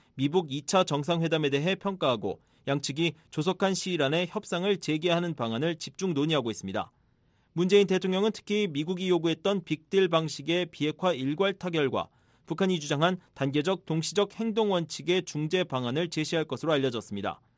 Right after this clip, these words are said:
문 대통령의 중재안은 미북 양측이 포괄적인 비핵화에 합의하되 합의 이행은 단계적으로 하는 내용을 담고 있는 것으로 전해졌습니다. 문 대통령은 또 미국과 북한이 비핵화 협상에서 조기에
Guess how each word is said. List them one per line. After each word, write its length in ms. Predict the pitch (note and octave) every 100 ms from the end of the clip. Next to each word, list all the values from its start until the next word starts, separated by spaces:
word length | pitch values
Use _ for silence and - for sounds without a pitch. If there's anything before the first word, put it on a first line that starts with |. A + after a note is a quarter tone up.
| _ _ _ _ -
문 160 | G3
대통령의 540 | G3 F#3 G3 F#3+ G3+ G3
중재안은 560 | F#3 F3 F3 G#3 F#3+
미북 300 | C#3+ D#3+ F#3
양측이 560 | C3+ D3 - D#3 F#3+ F#3+
포괄적인 640 | - G3 G#3+ G3+ F3 G3+ F#3+
비핵화에 500 | - E3 E3 D#3+ F3+
합의하되 520 | F3+ F#3+ D#3+ A#2 G2 - _ _
합의 300 | - G3+ G3
이행은 320 | D3+ D3 F3+ F#3 _
단계적으로 640 | - D#3+ F#3+ E3+ D#3+ E3
하는 200 | D3+ D#3+
내용을 300 | D3 A#2 D3+
담고 380 | F#3 C#3+ C#3+ F3
있는 160 | E3+ B2
것으로 260 | A2 D3+
전해졌습니다. 640 | E3+ D3 C3 G#2 G2+ G2+ F2+ _ _ _ _ _ _ _
문 140 | F3 G3+
대통령은 480 | G3 G3 G3 G#3
또 240 | G3+ G#3+ G#3+
미국과 500 | D#3 E3 F#3 G3 F#3+
북한이 440 | E3 F3 F3+ G3+
비핵화 400 | G3 E3+ F#3 F#3
협상에서 640 | F3+ F3+ D#3+ D3+ F3 F#3 E3+
조기에 480 | - C3 C#3 E3+